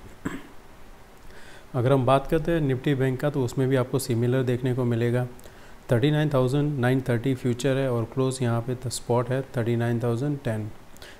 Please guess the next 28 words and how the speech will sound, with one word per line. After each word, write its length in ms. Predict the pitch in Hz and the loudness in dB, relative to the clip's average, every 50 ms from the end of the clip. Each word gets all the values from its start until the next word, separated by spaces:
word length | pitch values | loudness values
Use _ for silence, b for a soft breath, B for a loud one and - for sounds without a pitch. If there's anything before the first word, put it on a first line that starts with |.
| B - | B -14
तो 80 | - - - | -6 0 0
उसके 260 | 151 143 - - 156 | 2 2 2 2 2
यहाँ 260 | 147 139 135 131 123 | 4 4 4 4 4
वजह 240 | 117 123 120 123 131 | 4 4 2 2 2
से 140 | 127 - 131 | 0 2 2
यहाँ 200 | 120 113 113 113 | 2 2 0 0
पे 100 | 113 135 | 0 -2
premium 420 | 131 - 123 117 113 117 120 120 120 | -2 -2 0 0 2 2 2 2 0
भी 80 | 135 | -2
कम 300 | 135 - 123 117 120 120 110 | -2 0 0 0 0 0 0
दिखाई 260 | 113 104 - 123 120 | -2 -2 -2 -2 -2
दे 160 | 117 113 117 | 0 0 0
रहा 140 | 110 113 113 | 0 2 0
है 120 | 110 107 | 0 0
हमें, 280 | 104 113 110 110 110 110 B B B B B - - | 0 -2 -2 -2 -2 -4 B B B B B -10 -6
जो 180 | 123 147 156 151 | -2 -2 -2 -2
similar 560 | 151 - 127 123 127 135 135 143 143 143 139 | -2 0 0 2 2 2 2 2 2 0 0
निफ्टी 420 | 120 113 117 120 117 117 120 135 127 | -2 -2 0 0 0 0 0 0 0
में 120 | 131 135 | 0 0
हुआ 220 | 131 123 143 147 151 | 2 2 0 0 0
था 120 | 190 - | 0 0
आज 220 | 127 123 139 147 - - - - - - | 0 0 0 -2 -6 -12 -20 -16 -8 -4
bank 240 | 120 117 113 117 113 | -2 0 0 0 0
निफ्टी 240 | 113 110 110 - 120 | -2 -2 -2 -2 0
में 140 | 113 120 117 | 0 0 0
भी 80 | 123 147 | 0 -2
हुआ 300 | 135 - 110 110 110 107 | -2 -2 -2 -2 -2 0
है। 120 | 107 110 | -2 -2